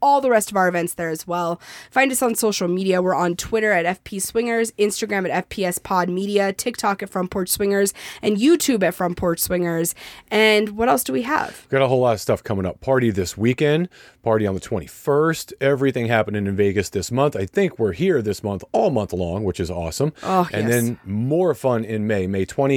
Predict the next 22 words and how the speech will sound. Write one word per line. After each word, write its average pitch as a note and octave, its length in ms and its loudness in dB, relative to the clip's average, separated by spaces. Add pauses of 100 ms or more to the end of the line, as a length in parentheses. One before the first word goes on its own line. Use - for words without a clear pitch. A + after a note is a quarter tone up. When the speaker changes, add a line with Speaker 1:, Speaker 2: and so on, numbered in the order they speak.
Speaker 2:
twenty-one. A#2+ 600 -2 (200)
We're A2+ 120 -2
gonna A#2+ 100 2
be A2+ 80 2
putting A#2+ 260 0
up A2 120 0
our F#2+ 120 0
Denver C3 500 0
event C#3+ 340 0
in C3 160 -4
July B2+ 460 2
here C#3 180 0
very C3+ 320 0
soon. C#3 280 -2
July A#2 260 2
twenty-third A#2 800 -2
will A#2 100 0
be A#2 100 0
the A2+ 100 0
next A2+ 240 -2
Denver A#2 340 0
event. A#2+ 280 -2